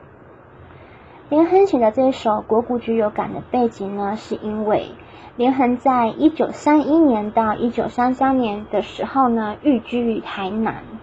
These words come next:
并且呢，他担任台湾总督府的史基名胜天然纪念物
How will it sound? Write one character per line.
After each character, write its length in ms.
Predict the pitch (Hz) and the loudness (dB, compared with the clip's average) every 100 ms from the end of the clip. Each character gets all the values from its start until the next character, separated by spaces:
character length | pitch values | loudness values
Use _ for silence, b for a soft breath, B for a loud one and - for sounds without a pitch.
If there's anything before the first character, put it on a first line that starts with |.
| - B B B B - | -18 B B B B -2
并 180 | 392 403 | 4 4
且 280 | - 254 220 | 4 2 2
呢， 260 | 220 226 - | 2 0 0
他 160 | 240 | -2
担 440 | 240 247 233 233 247 | -2 0 0 2 4
任 220 | 226 226 | 2 0
台 260 | - 226 247 | -4 -2 2
湾 280 | 302 339 | 4 4
总 260 | 370 262 226 | 2 -4 -4
督 160 | - 247 | -2 0
府 280 | 247 226 196 | 0 -6 -4
的 260 | 190 - B B B - | -2 -4 B B B -18
史 340 | - - 233 | -14 -2 0
基 260 | 214 - 302 | 0 2 4
名 400 | 302 294 240 240 | 6 4 4 2
胜 400 | - - 254 226 | 0 2 2 2
天 320 | - 294 294 | -2 0 2
然 220 | 254 220 | 0 -2
纪 180 | - 294 | -2 2
念 320 | 269 262 226 - | 2 2 0 0
物 260 | 269 190 | 0 0